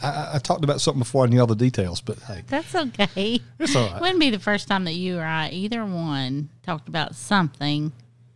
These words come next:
Speaker 2: before we knew all the
Speaker 1: <laughs> So,
Speaker 2: details.
Speaker 1: talked about something I didn't know anything
Speaker 2: Uh,
Speaker 1: about.
Speaker 2: I think I announced contests before, before I knew all the details, when we had done giveaways and stuff like that.
Speaker 1: I don't
Speaker 2: So,
Speaker 1: know. It's all,
Speaker 2: yeah.
Speaker 1: it's all cool,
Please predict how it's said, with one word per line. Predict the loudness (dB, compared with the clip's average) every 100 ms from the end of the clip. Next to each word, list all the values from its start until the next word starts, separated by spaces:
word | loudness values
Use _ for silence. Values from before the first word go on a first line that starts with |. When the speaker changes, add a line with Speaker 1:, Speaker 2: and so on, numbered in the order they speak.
| -10
Speaker 2:
before | -4 -2
we | 0
knew | 0 0
all | -2
the | 0
Speaker 1:
<laughs> |
So, |
Speaker 2:
details. | 2 2 4 6 8 8 6 6
Speaker 1:
talked | 6 8 8
about | 8
something | 6 8 8
I | 8
didn't | 8 10
know | 10
anything | 10 8
Speaker 2:
Uh, |
Speaker 1:
about. | 8 6 6 6
Speaker 2:
I | 4
think | 4 4
I | 6 6
announced | 6 6 6 2 2
contests | 6 6 6 6 4
before, | 0 2 4 4
before | 2 2
I | 2
knew | 2 2
all | 2
the | 0
details, | 0 0 2 4 4 2 0
when | 0
we | 2 0
had | 0
done | 0 0 0
giveaways | 0 0 2 2 2 2 0 -2
and | -4 -4
stuff | -4 -4
like | -4 -4 -2
that. | 0 4 4
Speaker 1:
I |
don't | 2
Speaker 2:
So, | 0
Speaker 1:
know. | -2 -4
It's | -8 -12
all, | -10
Speaker 2:
yeah. | -8 0
Speaker 1:
it's | 2 4
all | 2 -2
cool, | -14 -14